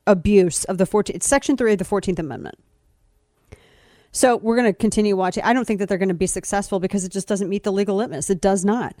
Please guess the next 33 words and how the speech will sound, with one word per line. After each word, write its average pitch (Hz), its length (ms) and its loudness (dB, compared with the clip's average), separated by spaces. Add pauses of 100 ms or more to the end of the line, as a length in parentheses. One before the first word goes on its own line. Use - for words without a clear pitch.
(640)
You - 100 0
know 247 80 6
what 262 140 6
also 233 320 6
doesn't 254 280 2
meet 254 200 2
any 254 160 2
kind 254 180 2
of 247 60 2
mes-, 247 280 4
standard 247 380 0
of 247 60 4
measure? 247 280 6
Dudes 269 400 4 (260)
modeling 247 340 6
for 240 100 2
Victoria's 233 400 6
Secret. 214 420 0 (680)
I 285 100 6
don't 403 180 4
like 208 200 0
Victoria's 185 340 -4
Secrets 175 300 -6
'cause 214 100 0
their 220 140 2
bras 190 340 4
are 196 80 2
too 196 160 0
padded. 160 480 -6 (2250)
I 240 80 4
mean, 247 280 2
if 233 200 2
you, 208 160 -4